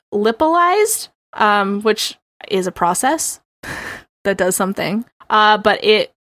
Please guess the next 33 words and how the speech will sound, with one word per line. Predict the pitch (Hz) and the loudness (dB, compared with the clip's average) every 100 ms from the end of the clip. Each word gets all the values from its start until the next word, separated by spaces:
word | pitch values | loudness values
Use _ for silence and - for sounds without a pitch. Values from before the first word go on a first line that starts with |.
| - | 0
uh, | 202 185 | 0 2
produces | 220 214 262 254 294 269 - | 0 0 0 0 0 0 0
something | 240 233 226 | 0 0 0
called | 226 214 185 | 0 -2 -2
butyric | 208 208 - 220 - | -2 0 0 -4 -2
acid, | 190 196 - - - 220 - _ _ - | -2 -2 -2 -8 -8 -12 -20 _ _ -4
uh, | 190 | -2
and | 208 208 | 0 0
then | 220 240 | 2 2
the | |
milk | 220 214 208 - | 2 2 0 -2
is | 190 | -6
pasteurized, | - 269 311 - 196 170 175 185 | -2 -2 -2 0 2 2 0 -2
stabilizing | - 220 202 196 180 180 180 | -2 0 0 0 0 -2 -4
it | 170 - | -6 -4
for | 185 | -2
use. | 240 196 - - - _ | -2 -2 -6 -10 -10 _
Um, | 180 175 151 156 185 _ _ _ _ - - _ _ | 0 0 -2 -4 -10 _ _ _ _ -20 -20 _ _
I | 233 | -4
think | - 659 - | -2 -4 0
lipolyzed | 440 440 427 349 320 302 - 247 | 0 2 2 2 2 -2 -2 0
might | 262 262 | 2 2
be | 277 | -2
kind | 247 269 254 | -2 0 0
of | |
like | 240 233 | 0 0
a | 180 | -2
souring | - 196 269 381 220 180 | -2 0 2 2 0 -2
of | 170 | -4
the | 175 | -6
milk, | 170 175 175 - _ - | -6 -8 -10 -20 _ -8
if | 196 - | -8 -2
I'm | 196 185 180 | -2 -2 -6